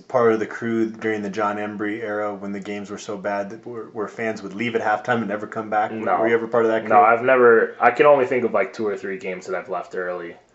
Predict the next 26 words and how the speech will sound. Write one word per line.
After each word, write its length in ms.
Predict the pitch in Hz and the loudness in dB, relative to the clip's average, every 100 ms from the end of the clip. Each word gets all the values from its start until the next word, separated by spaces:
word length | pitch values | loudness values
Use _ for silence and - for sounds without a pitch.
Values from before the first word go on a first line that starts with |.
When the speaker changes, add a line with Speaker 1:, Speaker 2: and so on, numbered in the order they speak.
| _ _ _ _ _ _ | _ _ _ _ _ _
Speaker 2:
um, 500 | - 95 85 82 - - _ _ _ _ - | -4 -2 -2 -6 -12 -20 _ _ _ _ -2
ever. 400 | 95 80 78 - _ | -2 -2 -10 -14 _
Speaker 1:
Do 80 | 123 | -4
you 60 | 127 | 0
remember 220 | 117 117 | 2 2
Speaker 2:
And 80 | 117 | 2
Speaker 1:
which 160 | 113 | 0
games 220 | - 117 113 | 0 -2 2
they 100 | 110 | 2
were? 240 | 123 - | 2 -2
Speaker 2:
No. 480 | 110 104 98 92 92 - | -6 -2 0 0 -2 -2
I 100 | - | 2
mean, 120 | 151 160 | 6 8
if 120 | 151 | 8
I 120 | 131 | 6
thought 240 | - 117 | 8 6
about 220 | 110 104 104 | 6 4 4
it, 40 | |
I'm 160 | 101 101 | 2 -2
sure 240 | 110 107 | -2 0
I 80 | 98 | 0
could 200 | 98 92 | -2 -6
come 180 | - 104 | -4 -2
up 140 | 95 | -4
with 100 | 95 | -6
something. 360 | 104 95 107 | -6 -6 -8